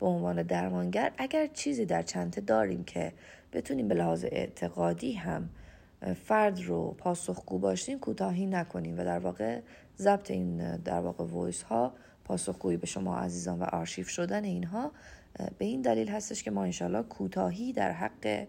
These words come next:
کسی در پیگیری افرادی که درمان رو روشون صورت می‌گیره و بعد می‌خوان که مفصل‌تر آموزش ببینن و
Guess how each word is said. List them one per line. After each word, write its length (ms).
کسی 600
در 160
پیگیری 760
افرادی 480
که 100
درمان 560
رو 220
روشون 340
صورت 440
می‌گیره 280
و 100
بعد 280
می‌خوان 340
که 100
مفصل‌تر 840
آموزش 460
ببینن 600
و 240